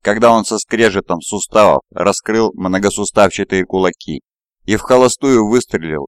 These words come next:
из встроенных в ладони комби-болтеров. Это тоже было приятно. «Снарядите меня!» – скомандовал он.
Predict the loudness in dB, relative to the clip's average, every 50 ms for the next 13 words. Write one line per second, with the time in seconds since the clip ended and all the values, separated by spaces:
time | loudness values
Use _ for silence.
0 | _ _ -8 -8 -8 -8 -6 -2 2 2 4 4 2 0 -2 -4 -6 -4 0 0
1 | 0 2 2 0 0 0 -2 -6 -4 -4 -4 -2 0 -2 -4 -2 0 0 0 0
2 | -2 -6 -10 -12 -12 -14 _ _ _ _ _ -2 2 2 2 2 4 2 2 2
3 | 2 -2 -2 -2 -2 -2 -2 -2 -4 -4 -2 0 0 -2 -2 -6 -14 -14 -16 _
4 | _ _ _ _ _ _ _ _ -14 -8 -2 0 2 2 2 2 2 0 0 0
5 | -2 -2 -2 -2 -4 -6 -8 -8 -12 _ _ -12 -6 -4 -2 0 0 -2 0 0
6 | 2 2 2 2 2 0 -2 -2 -4